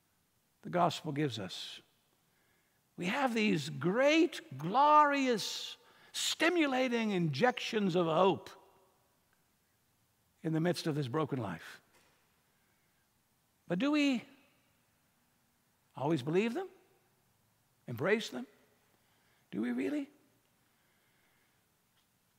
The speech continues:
We have our struggles, and God knows that.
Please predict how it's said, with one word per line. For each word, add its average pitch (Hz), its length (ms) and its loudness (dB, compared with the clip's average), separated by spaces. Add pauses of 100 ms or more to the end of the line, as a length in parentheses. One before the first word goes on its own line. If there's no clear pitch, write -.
(100)
We 226 100 -2
have 214 140 6
our 190 100 8
struggles, 160 640 0 (680)
and 151 120 -12
God 143 180 2
knows 139 300 0
that. 120 260 -2